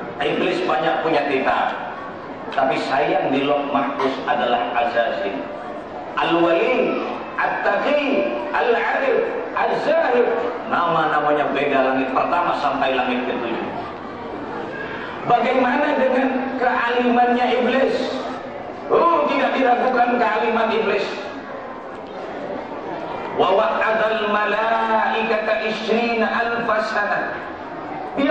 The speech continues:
pernah menasihati malaikat dua puluh ribu tahun. Bayangkan,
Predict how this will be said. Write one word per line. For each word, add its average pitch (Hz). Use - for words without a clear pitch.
pernah 269
menasihati 233
malaikat 220
dua 185
puluh 196
ribu 175
tahun. -
Bayangkan, -